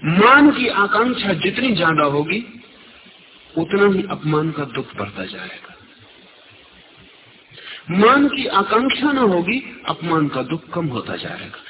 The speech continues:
मान की आकांक्षा शून्य हो जाएगी, अपमान में कोई भी दुख नहीं रह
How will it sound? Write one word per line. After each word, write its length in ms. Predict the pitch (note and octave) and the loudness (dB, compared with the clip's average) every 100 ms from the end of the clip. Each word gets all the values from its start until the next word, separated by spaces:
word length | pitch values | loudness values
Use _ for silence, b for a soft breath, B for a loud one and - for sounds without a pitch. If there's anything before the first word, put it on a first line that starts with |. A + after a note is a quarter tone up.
| B - D3 | B -2 4
मान 260 | G3 A3 | 4 4
की 120 | - | 0
आकांक्षा 580 | - D3+ C#3+ D#3 E3 E3+ | -2 -4 -2 -4 -2 -4
शून्य 340 | D3+ - G#3 F3+ | -4 -4 -4 -2
हो 160 | B2 | -2
जाएगी, 400 | A#2 A2 A#2+ C#3 | -2 -2 -4 -6
अपमान 480 | - B2 C#3+ D3 D3 | -6 -8 -4 -2 0
में 160 | C#3+ C#3 | -2 -4
कोई 300 | - C3+ B2+ | -2 -2 0
भी 140 | C#3+ | -2
दुख 260 | A2+ A2 - | -2 -6 -6
नहीं 140 | - | -10
रह 120 | - | -10